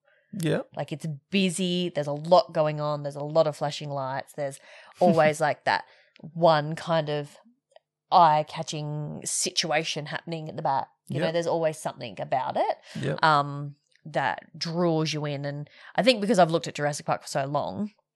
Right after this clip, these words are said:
Speaker 2: that I just really appreciate that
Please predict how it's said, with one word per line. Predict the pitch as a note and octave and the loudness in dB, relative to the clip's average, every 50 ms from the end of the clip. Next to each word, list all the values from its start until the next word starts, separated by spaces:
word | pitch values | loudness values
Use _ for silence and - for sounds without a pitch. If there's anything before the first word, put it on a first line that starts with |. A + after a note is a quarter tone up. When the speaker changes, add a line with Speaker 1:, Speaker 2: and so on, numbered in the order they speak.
| _ _ _ _ _ _ _ _ _ - - _ | _ _ _ _ _ _ _ _ _ -18 -14 _
Speaker 2:
that | - D#3 D#3 D#3 D3 C#3 C3+ A2 - - _ | -8 -4 -2 -2 0 -2 -2 -6 -8 -6 _
I | D3+ D3+ D3 | -2 -2 -2
just | D3 - D#3 - - | -2 -6 -8 -8 -8
really | D#3+ D#3+ C#3+ D3 D3 | -8 -6 -6 -6 -8
appreciate | C#3 - - - - D3 C#3+ C#3 - - D3+ D3 C#3+ - - - | -8 -10 -14 -10 -8 -8 -6 -6 -4 -4 -4 -4 -4 -6 -10 -14
that | D3+ C#3+ D3+ D#3 C#3 - | -10 -4 -2 -2 -2 -4